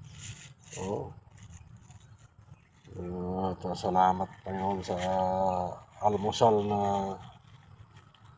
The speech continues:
ah, masarap na sweet yellow corn. Ayan, guys, oh. Oh, nag, ah, rides na naman ako, guys. Nakapag-drop off ako dito, guys, sa Antipolo.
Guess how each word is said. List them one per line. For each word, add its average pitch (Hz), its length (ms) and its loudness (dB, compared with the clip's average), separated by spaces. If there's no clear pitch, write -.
ah, 92 400 -4
masarap - 400 4
na 101 400 -2
sweet - 400 6
yellow 143 240 12
corn. 110 480 12
Ayan, 107 240 0
guys, 127 240 4
oh. 160 80 0
Oh, 98 320 -2
nag, 98 480 -2
ah, 107 640 4
rides 123 320 10
na 123 80 10
naman 127 160 6
ako, 139 80 12
guys. 170 320 12
Nakapag-drop 110 640 4
off 123 160 4
ako 123 160 8
dito, 127 160 6
guys, 139 240 12
sa - 80 6
Antipolo. 135 480 8